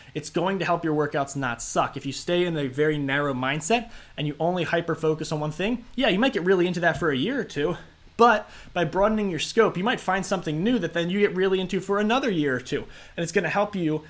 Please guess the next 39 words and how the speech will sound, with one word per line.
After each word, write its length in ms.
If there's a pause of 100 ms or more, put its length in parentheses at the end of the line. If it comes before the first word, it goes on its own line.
(100)
stay 240
very, 340
very 420
engaged 680
throughout 340
your 100
journey. 460 (1040)
And 160
lastly, 400
number 240
four, 280
my 100
little 180
extra 240
one, 180 (840)
find 300
a 40
hobby 340
that 180
you 60
love 280
to 100
do 380 (280)
outside 640 (200)
of 280
the 60
gym, 400 (600)
and 460 (120)
that 220
is 260 (560)
bolstered 440
up 200
or 60
supported 580
by 400 (320)
working 400
in 180
the 80
gym. 300